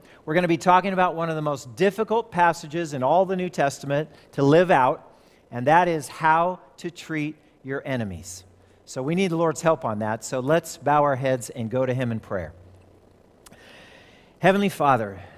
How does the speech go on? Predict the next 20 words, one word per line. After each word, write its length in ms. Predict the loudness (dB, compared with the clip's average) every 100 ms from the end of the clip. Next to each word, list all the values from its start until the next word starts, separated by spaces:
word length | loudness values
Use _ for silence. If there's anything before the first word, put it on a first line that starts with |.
| -14
thank 340 | -2 0 0 -2
you 300 | 0 0 0
that 360 | 4 4 2
you 500 | -2 2 4 4 0 -6 -16 -20 -20 -20 -20 _ _ -4
are 160 | -2
loving 540 | 4 4 4 2 -2 -4
and 260 | -6 -8
kind 520 | -4 0 2 0 -4
and 260 | -6 -8 -8
gracious. 840 | -2 -2 -2 -6 -8 -8 -14 -16 -20
Thank 360 | -4 -2 -2 -2
you 160 | -2
that 400 | 2 2 2 -2 -20 -20 -20 -20 _ _ _ _ _ -12
you 120 | -8
sent 360 | 0 0 0 -2
Jesus 500 | -2 -2 -2 -6 -6
to 140 | -6
model 500 | 0 4 4 4 -2
for 240 | -4 -4
us 420 | -2 -2 -4 -14